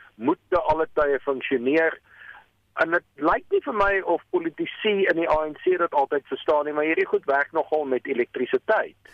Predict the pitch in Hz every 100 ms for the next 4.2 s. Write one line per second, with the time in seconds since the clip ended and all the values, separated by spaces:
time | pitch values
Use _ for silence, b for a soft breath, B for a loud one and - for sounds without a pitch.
0 | B B - 160 160 165 143 156 156 143
1 | 143 147 - 160 160 156 135 - 151 147
2 | 135 135 - 175 165 - - 175 165 -
3 | 151 131 120 127 139 135 120 123 - -
4 | - -